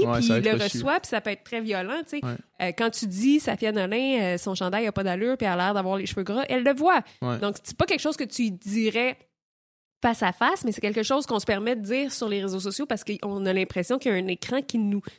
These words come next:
Speaker 2: qui crée une distance. Euh, c'est, c'est, donc, faut qu'on apprenne à, à,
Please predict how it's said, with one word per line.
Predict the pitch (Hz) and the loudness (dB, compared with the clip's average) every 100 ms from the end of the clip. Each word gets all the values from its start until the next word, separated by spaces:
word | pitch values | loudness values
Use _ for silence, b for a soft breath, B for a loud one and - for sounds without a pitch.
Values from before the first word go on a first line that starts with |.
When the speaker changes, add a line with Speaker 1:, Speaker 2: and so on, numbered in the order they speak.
| B B _ - | B B _ -14
Speaker 2:
qui | 202 | -12
crée | - 254 | -4 -2
une | 226 202 | 0 -2
distance. | 196 185 - 220 359 359 - - _ _ _ _ _ _ - | -4 -4 -2 0 0 -2 -4 -14 _ _ _ _ _ _ -4
Euh, | 208 208 202 196 190 185 | 0 2 2 2 2 0
c'est, | 202 - 214 - | 0 0 0 -2
c'est, | - - - | -8 -10 -4
donc, | 208 202 | -2 -2
faut | - 269 | -2 -2
qu'on | 247 214 | 0 0
apprenne | 196 180 - 220 240 262 - - | 0 -2 -2 0 0 0 -4 -4
à, | - - - | -6 -6 -4
à, | - | -4